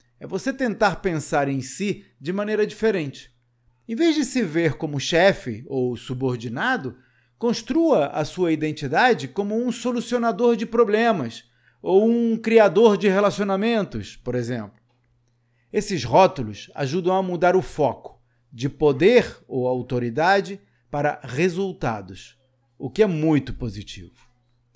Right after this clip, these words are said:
Esse é um dos temas que abordo nas minhas mentorias para ajudar empresários e profissionais liberais a desenvolver os seus negócios. Veja os detalhes no site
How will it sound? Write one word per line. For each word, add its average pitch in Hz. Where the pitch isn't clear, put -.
Esse 226
é 175
um 196
dos 185
temas 185
que 196
abordo 156
nas 135
minhas 139
mentorias 131
para 151
ajudar 170
empresários 196
e 156
profissionais 147
liberais 156
a -
desenvolver 170
os 165
seus 160
negócios. 147
Veja 233
os 202
detalhes 180
no 147
site 110